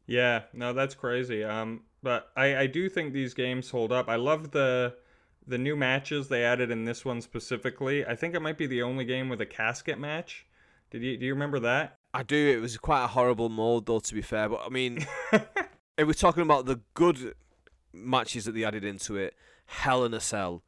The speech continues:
Speaker 2: ladder matches,
Speaker 1: Oh.
Speaker 2: mate, oh, unbelievable for young Adam to be able to play Hell in a Cell, put a title in there as well, overbook it to hell, but still.
Speaker 1: Yeah, that was a big deal.
Speaker 2: We're talking dream stuff.
Speaker 1: Even though,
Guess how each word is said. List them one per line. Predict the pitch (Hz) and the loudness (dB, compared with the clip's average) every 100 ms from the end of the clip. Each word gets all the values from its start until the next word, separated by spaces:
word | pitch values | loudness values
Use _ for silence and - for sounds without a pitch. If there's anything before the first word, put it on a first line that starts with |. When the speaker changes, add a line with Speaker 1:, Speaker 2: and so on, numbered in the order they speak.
| _ _ _ | _ _ _
Speaker 2:
ladder | - 110 127 131 123 | -6 0 4 4 2
matches, | 110 101 101 113 | 0 -4 -2 0
Speaker 1:
Oh. | 120 131 127 117 113 | 4 4 4 2 -2
Speaker 2:
mate, | 123 135 123 104 95 - | -6 -2 0 -2 -4 -6
oh, | 143 156 123 - 160 | 0 2 2 0 -4
unbelievable | 208 196 170 180 175 165 185 214 208 180 143 120 | -4 -2 0 2 2 2 2 2 0 2 2 0
for | - | 0
young | 156 196 208 | 0 0 0
Adam | 208 180 120 | 0 0 -4
to | 123 | -4
be | 127 | 0
able | 127 127 | 0 0
to | 131 | -6
play | - 160 156 | -4 2 2
Hell | 120 - 156 160 | 0 -2 0 0
in | 147 | -2
a | |
Cell, | 143 185 156 110 | -2 0 2 4
put | - 147 | 4 4
a | |
title | 160 - 170 151 139 | 0 2 2 2 0
in | 117 | -2
there | 113 107 | -2 -4
as | 107 | -2
well, | 131 127 - | 2 2 4
overbook | 147 147 147 143 - | 4 4 4 2 0
it | - | -6
to | 120 | -2
hell, | 135 143 | 2 2
but | 120 - | 0 -4
still. | - 170 147 101 - - | -4 2 2 2 -6 -4
Speaker 1:
Yeah, | 139 131 | 2 4
that | 139 | 4
was | 151 151 | 0 -2
a | 127 | -2
big | 123 120 | -2 -2
deal. | 117 117 107 - 165 | 0 0 0 -4 -6
Speaker 2:
We're | 160 | -4
talking | 196 190 180 135 | -2 -2 -4 -6
dream | 123 113 147 196 196 | -2 2 2 2 -4
stuff. | - 117 85 | 0 0 0
Speaker 1:
Even | 170 208 220 | -2 0 2
though, | 202 202 190 170 | 2 4 2 0